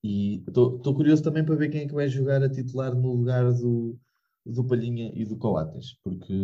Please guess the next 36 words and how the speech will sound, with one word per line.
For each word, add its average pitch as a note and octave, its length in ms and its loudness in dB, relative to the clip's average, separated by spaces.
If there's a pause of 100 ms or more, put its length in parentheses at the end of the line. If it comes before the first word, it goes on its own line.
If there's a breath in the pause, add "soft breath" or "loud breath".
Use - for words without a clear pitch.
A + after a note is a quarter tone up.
(180)
o - 80 -8
Palhinha G2 580 2
é F#2+ 140 -4
uma G2 220 0
baixa, G2 320 -2
eu G#2+ 160 -2
acho A#2 140 -2
que - 60 -2
o, A#2+ 200 2
o - 60 -4
Palhinha A2 360 0
ainda A2+ 100 0
é A2+ 40 0
uma A2+ 160 -4
baixa A2 420 -2
maior G#2+ 340 -2
do G#2+ 120 -4
que - 80 -10
o - 40 -10
Coates, G2 480 -6
sou-te - 180 -10
sincero, F2+ 360 -8 (480)
porque F#2 180 -6
eles F#2 200 -2
têm F#2 500 0 (360)
Luís G#2+ 220 0
Neto, F#2 480 -4 (200)
o G2+ 200 -4
Gonçalo G2 340 -2
Inácio, G2 400 -2
ainda G2 140 0
tem G2 160 0
o F#2+ 40 2
Fedal G2+ 360 0
no G2 140 2
banco G2 340 -2